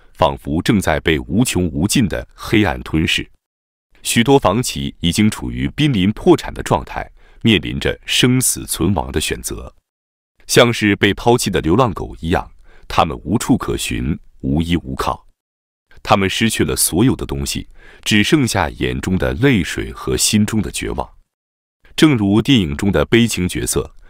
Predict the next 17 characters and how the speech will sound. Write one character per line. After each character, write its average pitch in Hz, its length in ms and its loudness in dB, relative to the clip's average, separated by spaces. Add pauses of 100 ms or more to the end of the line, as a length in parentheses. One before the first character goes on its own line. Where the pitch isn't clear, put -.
(140)
他 98 220 2
们 87 80 -4
的 76 100 -4
命 87 240 -2
运 58 180 -8 (200)
仿 67 260 0
佛 67 320 -8
已 67 140 -4
经 78 240 -2
注 - 200 0
定 71 220 -2
了。 - 220 -18 (760)
他 123 180 4
们 123 80 2
的 110 100 2
脸 69 240 -2
上 67 240 -2